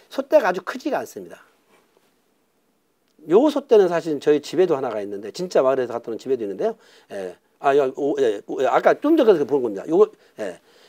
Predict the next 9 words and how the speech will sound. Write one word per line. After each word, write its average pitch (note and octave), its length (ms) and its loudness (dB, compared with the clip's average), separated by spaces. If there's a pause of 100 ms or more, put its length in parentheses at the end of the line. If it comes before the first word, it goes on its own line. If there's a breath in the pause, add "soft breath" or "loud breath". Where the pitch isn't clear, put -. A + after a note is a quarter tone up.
(120 soft breath)
그리고 C4 400 2
여기가 G#3 420 4
아까 F3 220 2
말씀드렸던 E3 680 4 (1300)
까마귀입니다. G#3+ 600 0 (640)
사실 B3 380 -4
시멘트로 E4 420 2
만들어 F3 280 4
놓은데요. D#3 360 2